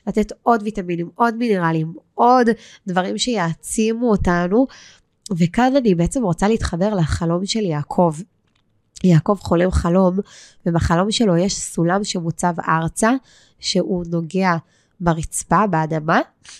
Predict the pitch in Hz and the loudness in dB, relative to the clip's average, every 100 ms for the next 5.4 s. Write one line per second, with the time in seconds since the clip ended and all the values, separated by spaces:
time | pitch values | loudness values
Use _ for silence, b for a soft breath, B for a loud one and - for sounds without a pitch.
0 | B 202 165 185 220 - - 175 170 165 | B -6 -2 -2 -2 -4 -8 -4 -4 -6
1 | 165 160 214 190 - 180 156 160 180 160 | -8 -6 -6 -4 -6 -6 -8 -6 -6 -6
2 | 151 151 b b b 185 196 190 214 175 | -8 -12 b b b -4 -2 -2 -4 -6
3 | 170 156 - 160 160 165 185 262 320 302 | -8 -8 -8 -10 -8 -4 -2 -2 -4 -10
4 | _ _ _ _ _ _ _ _ - - | _ _ _ _ _ _ _ _ -14 -12
5 | - 165 160 | -8 -6 -6